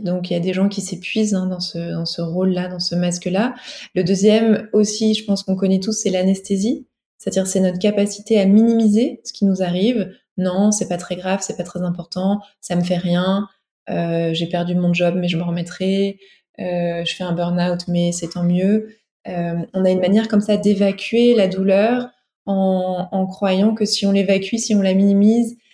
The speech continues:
elle nous fera moins mal. Euh, et ça, c'est vraiment le deuxième masque. Euh, peut-être que, donc, un, un troisième masque, le troisième masque que Brené Brown nomme, c'est la joie appréhensive, c'est-à-dire que c'est le fait de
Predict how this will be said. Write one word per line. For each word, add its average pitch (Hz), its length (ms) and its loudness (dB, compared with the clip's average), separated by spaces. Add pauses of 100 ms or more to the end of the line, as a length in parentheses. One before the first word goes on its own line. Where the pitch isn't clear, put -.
(180)
elle 190 180 0
nous 190 100 2
fera 190 160 -2
moins 196 200 4
mal. 202 420 0 (500)
Euh, 180 540 -2
et 180 80 -2
ça, 180 160 -2
c'est 190 160 -2
vraiment 190 240 2
le 190 140 0
deuxième 190 440 0
masque. 202 520 -6 (1600)
Euh, 190 600 2
peut-être 226 680 0
que, 202 460 4
donc, 202 300 2 (100)
un, - 160 -4
un 208 100 4
troisième 220 400 4
masque, 233 260 2
le - 60 -2
troisième 208 320 2
masque 220 240 0
que 220 60 0
Brené 196 300 4
Brown 214 360 4
nomme, 233 300 6
c'est 240 320 2
la 196 160 4
joie 208 200 4
appréhensive, 214 600 0
c'est-à-dire 196 340 -2
que 202 60 -10
c'est 214 140 2
le 202 100 2
fait 226 260 0
de 196 240 0